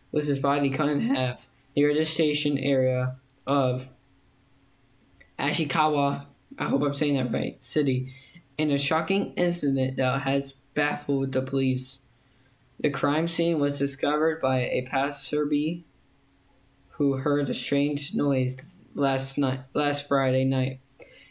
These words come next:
The victim looked like he was chopped by an axe and blood was everywhere. The police, why is there so much reading? The police sealed off the scene and investigated, but they have not found any clues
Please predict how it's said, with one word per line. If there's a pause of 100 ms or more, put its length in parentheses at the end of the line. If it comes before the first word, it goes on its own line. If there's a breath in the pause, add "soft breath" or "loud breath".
(140 loud breath)
The
victim
looked
like
he
was (240)
chopped
by
an
axe
and
blood
was
everywhere. (580 loud breath)
The
police, (840)
why
is
there
so
much
reading? (720 soft breath)
The
police
sealed
off
the
scene
and
investigated,
but
they
have
not
found
any
clues